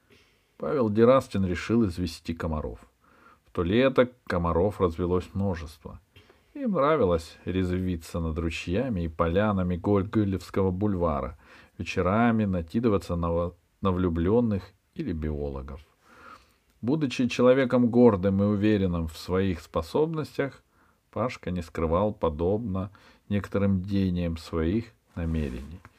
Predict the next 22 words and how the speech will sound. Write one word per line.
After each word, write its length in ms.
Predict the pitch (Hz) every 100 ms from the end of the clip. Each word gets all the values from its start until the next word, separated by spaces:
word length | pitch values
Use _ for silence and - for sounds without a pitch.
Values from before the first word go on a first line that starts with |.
| - - _
Ещё 240 | - 165 143
до 100 | 117
начала 460 | 104 - 98 90
опытов 760 | 87 85 107 123 123 123 113 101
он 160 | 87
бродил 340 | 80 78 80 80
по 160 | 80
станции 640 | 76 - 104 120 117 -
и 60 | 92
рассуждал 680 | 87 - - 80 80 98 95
вслух, 580 | - 80 73 65 _ _ - - -
обращаясь 600 | - 92 95 - 98 92
к 20 |
своему 440 | - 101 98 104 104
верному 460 | 104 107 95 104
спутнику, 680 | - - 110 90 71 - - - - _
пятикантропу 760 | - - 80 101 85 85 80 85
Дераклу. 500 | 98 95 69 - - _ _ _ - - _
«Какой 520 | - 67 - - 131 165
мы 220 | 156 156
изберём 520 | 131 139 139 143 127
путь? 580 | - 110 - - -